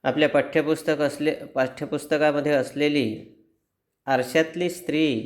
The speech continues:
ही कविता, कवयित्री हिरा बनसोडे यांची ही अतिशय सुप्रसिद्ध कविता आपण आज पाह-, बघणार आहोत.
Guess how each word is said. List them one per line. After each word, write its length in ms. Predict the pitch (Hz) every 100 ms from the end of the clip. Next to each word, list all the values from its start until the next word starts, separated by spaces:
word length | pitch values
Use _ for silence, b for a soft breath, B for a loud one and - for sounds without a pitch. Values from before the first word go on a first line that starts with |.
| - - _ -
ही 80 |
कविता, 760 | 160 143 135 147 151 123 104 - - _ _ _ _ _ _ _ _ _ _ _ _ _ _ -
कवयित्री 760 | 131 147 143 156 151 156 160 -
हिरा 220 | 135 143
बनसोडे 680 | 131 123 123 147 147 117 104 - - _ _ _ _ _ _ _ _ _ _ _
यांची 300 | 135 135 135
ही 220 | 147 151 156
अतिशय 420 | 139 143 143 143
सुप्रसिद्ध 720 | 143 135 - 147 - 151 147 143
कविता 560 | 131 139 135 131 110 123 - _ -
आपण 440 | 123 139 139 160 - _ _ _ _ _
आज 240 | 135 127 127
पाह-, 320 | - 120 120
बघणार 520 | 120 117 113 127 123
आहोत. 240 | 110 110